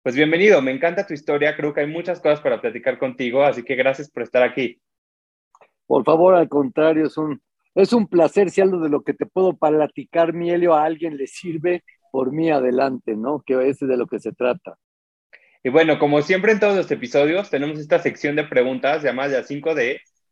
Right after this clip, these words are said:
Speaker 1: Son cinco preguntas cortas, lo primero que te llega a la mente, ¿va?
Speaker 2: Perfectísimo.
Speaker 1: Una palabra que te inspire.
Speaker 2: Pasión.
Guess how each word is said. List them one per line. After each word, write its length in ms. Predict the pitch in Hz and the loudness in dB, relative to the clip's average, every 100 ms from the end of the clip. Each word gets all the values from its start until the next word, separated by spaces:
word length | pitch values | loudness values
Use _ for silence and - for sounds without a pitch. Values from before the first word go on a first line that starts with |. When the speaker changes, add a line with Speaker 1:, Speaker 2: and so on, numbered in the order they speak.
| - | -6
Speaker 1:
Son 180 | 160 156 | -4 -2
cinco 260 | 196 208 | 0 2
preguntas 540 | 170 147 156 139 - - | 4 2 4 0 -2 2
cortas, 580 | 165 170 180 196 - | 2 4 4 2 0
lo 140 | 143 - | -10 -8
primero 320 | 135 151 165 | -4 -2 -2
que 80 | 143 | -2
te 100 | 127 | -2
llega 140 | 139 | 2
a 60 | 135 | 2
la 100 | 120 | 0
mente, 300 | 120 107 104 | -4 -4 -2
¿va? 300 | 104 135 - _ _ _ _ _ _ _ - | 0 0 -4 _ _ _ _ _ _ _ -6
Speaker 2:
Perfectísimo. 960 | 117 110 110 - 120 107 - 82 - _ _ _ _ _ _ - | -4 -2 -6 -4 -4 -4 -8 -16 -18 _ _ _ _ _ _ -8
Speaker 1:
Una 280 | 156 180 190 | -2 0 2
palabra 400 | 151 151 156 156 | 2 2 2 -2
que 80 | - | -4
te 120 | 120 | -10
inspire. 680 | 110 - 143 120 98 - _ _ _ _ _ _ _ _ _ _ _ _ _ - - _ _ _ _ _ _ _ _ _ _ _ _ _ _ _ | -10 -6 -4 -2 -4 -8 _ _ _ _ _ _ _ _ _ _ _ _ _ -14 -14 _ _ _ _ _ _ _ _ _ _ _ _ _ _ _
Speaker 2:
Pasión. 540 | 139 117 - 139 120 | -2 -2 2 2 2